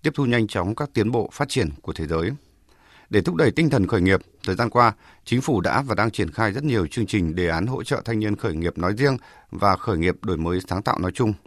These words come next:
Năm hai nghìn không trăm hai mươi hai, hoạt động khởi nghiệp ở các tỉnh, thành phố trong cả nước được quan tâm với việc chú trọng xây dựng hệ sinh thái khởi nghiệp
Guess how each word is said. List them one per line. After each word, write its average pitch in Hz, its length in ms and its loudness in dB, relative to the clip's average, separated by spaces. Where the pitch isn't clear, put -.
Năm 165 160 2
hai 160 120 4
nghìn 113 180 2
không 120 160 -4
trăm 120 160 -2
hai 120 120 2
mươi 123 80 2
hai, 110 140 0
hoạt 107 160 -2
động 120 140 0
khởi 95 160 -2
nghiệp 95 280 2
ở 85 120 -6
các - 160 -10
tỉnh, 90 220 0
thành 90 180 -2
phố 92 280 -4
trong 117 220 -2
cả 98 140 -2
nước 123 280 -2
được 101 180 -4
quan 107 160 0
tâm 110 240 0
với 101 180 0
việc 139 220 -2
chú 117 120 -4
trọng 120 220 -2
xây 131 240 2
dựng 110 180 0
hệ 101 200 -4
sinh 101 260 -6
thái 92 220 -4
khởi 101 240 -2
nghiệp 82 220 -2